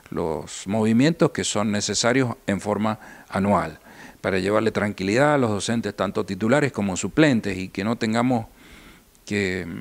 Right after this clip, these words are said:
que vivir lo mismo del año pasado, cuando a mediados de año se,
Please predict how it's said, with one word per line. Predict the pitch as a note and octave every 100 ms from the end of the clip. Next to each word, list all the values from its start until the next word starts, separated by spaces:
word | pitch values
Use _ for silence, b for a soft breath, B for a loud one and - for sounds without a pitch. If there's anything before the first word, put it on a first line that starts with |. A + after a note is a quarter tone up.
| - - - - -
que | A2+
vivir | A2 A2+ C#3
lo | C3
mismo | B2 C#3+ C3
del | A2+ A2+
año | B2
pasado, | A#2 A2+ C#3 C#3+ C#3
cuando | A#2 G2+
a | G2
mediados | F#2+ G#2 A2+ G#2+
de | G#2+
año | A2+ C3 A#2
se, | G2+